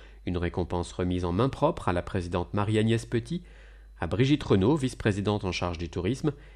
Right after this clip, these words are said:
et à Corinne Bringer, présidente de la sem Cap quarante-trois Tourisme, présente lors de la cérémonie officielle organisée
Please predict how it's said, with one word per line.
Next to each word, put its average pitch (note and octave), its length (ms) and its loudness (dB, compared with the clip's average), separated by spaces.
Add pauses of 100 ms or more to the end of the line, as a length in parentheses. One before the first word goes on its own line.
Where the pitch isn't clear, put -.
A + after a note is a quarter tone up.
(160)
et F2 100 0
à E2 60 2
Corinne G#2+ 300 2
Bringer, F#2 500 2 (100)
présidente F#2+ 600 0
de G2+ 160 -4
la F2 140 2
sem A#2 440 0
Cap - 200 -4
quarante-trois G2+ 720 -2
Tourisme, B2 440 -2 (380)
présente G2+ 360 4
lors A#2+ 160 2
de A2 80 4
la F#2+ 100 2
cérémonie F#2 460 2
officielle C3 420 -2
organisée A2+ 500 2